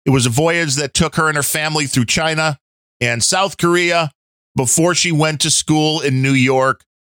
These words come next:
in twenty sixteen. She talks about trigger warnings. She talks about starting classes where the professors were asking people what their pronouns were, because,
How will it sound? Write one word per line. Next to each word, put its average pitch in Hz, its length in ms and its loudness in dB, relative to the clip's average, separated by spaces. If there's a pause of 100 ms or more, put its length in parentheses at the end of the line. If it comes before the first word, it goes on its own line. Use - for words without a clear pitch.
(320)
in 120 260 0
twenty 120 460 -2
sixteen. 110 540 -2
She 123 120 0
talks 160 300 0
about 143 300 -2
trigger 254 460 0
warnings. 226 720 0 (640)
She 143 240 -2
talks 151 380 0
about 139 300 -2
starting 151 440 -2
classes 147 760 0
where 147 180 0
the 127 120 -2
professors 139 680 0
were 127 160 2
asking 127 400 -2
people 135 320 0
what 131 220 0
their 127 140 -2
pronouns 202 680 0
were, 196 240 2
because, 170 300 -4